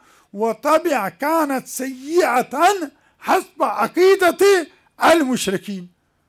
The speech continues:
فأصبح فعل النبي وهو التبليغ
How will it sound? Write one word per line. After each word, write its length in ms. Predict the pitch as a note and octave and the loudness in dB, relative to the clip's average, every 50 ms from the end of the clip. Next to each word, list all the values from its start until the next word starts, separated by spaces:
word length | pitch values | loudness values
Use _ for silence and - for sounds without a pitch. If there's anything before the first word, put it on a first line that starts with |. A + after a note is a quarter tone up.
| _ _ _ _ _ _ _ _ _ _ _ | _ _ _ _ _ _ _ _ _ _ _
فأصبح 840 | - B3 A3 G#3 A3+ D4+ F#4+ - - - - A#3+ G3 C#3+ D#3 D#3 D3 - _ _ _ | -2 -2 -2 0 0 -2 -2 -2 -6 -4 -2 -2 -2 0 -4 -8 -12 -18 _ _ _
فعل 400 | - E4 F#4 F#4+ F#4+ F4 D4 C4+ | -4 -2 0 0 0 0 0 -2
النبي 420 | C4 B3 A#3 G#3 F3+ F#3 D#3 - _ _ _ _ _ _ _ | -2 -2 -4 -4 -6 -8 -14 -16 _ _ _ _ _ _ _
وهو 420 | D#3 E3+ A3 A3 G#3 A#3 A#3+ B3 B3 | -6 -2 -2 0 0 0 -2 -2 -4
التبليغ 840 | B3 - C#4+ C4 B3 C#4 C4 D4+ E4+ F#4+ G4 F#4 C4+ A3 G3+ G3+ | -2 -4 -6 -6 -6 -6 -10 -10 -8 -6 -6 -4 -4 -4 -6 -8